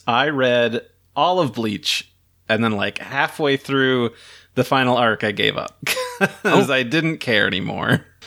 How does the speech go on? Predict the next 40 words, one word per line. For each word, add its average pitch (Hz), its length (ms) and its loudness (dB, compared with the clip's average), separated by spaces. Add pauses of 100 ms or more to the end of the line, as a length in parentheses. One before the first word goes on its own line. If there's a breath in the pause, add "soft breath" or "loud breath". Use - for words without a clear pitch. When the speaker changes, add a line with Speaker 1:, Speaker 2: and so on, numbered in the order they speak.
(180 loud breath)
Speaker 2:
Mm. 110 300 2
Speaker 1:
So 117 680 2 (360)
I'm 127 120 4
excited 160 400 0
to 156 80 0
see 147 260 2
this. 113 640 0 (420 soft breath)
Uh, 101 420 0
it - 80 -6
should 113 180 -4
be 113 180 0
a 104 80 0
fun 127 320 0
way 123 160 2
to 117 140 -4
digest 110 580 0
those 107 280 -2
last 110 360 0
bits. 104 280 2
And, 104 600 0 (100)
uh, 98 380 -2
Kubo 135 480 2
had 110 240 0
said 107 240 2
that 107 140 -2
he's 113 120 -4
going 113 220 0
to - 120 -4
include, 110 520 -4 (440 loud breath)
uh, 104 280 2
a 107 80 0
lot 127 240 4 (180)
more 123 240 4
stuff - 300 0
that 104 140 -4
he 110 260 -2
had 107 320 -4
to 107 240 -6
leave 104 220 -6
out 110 360 0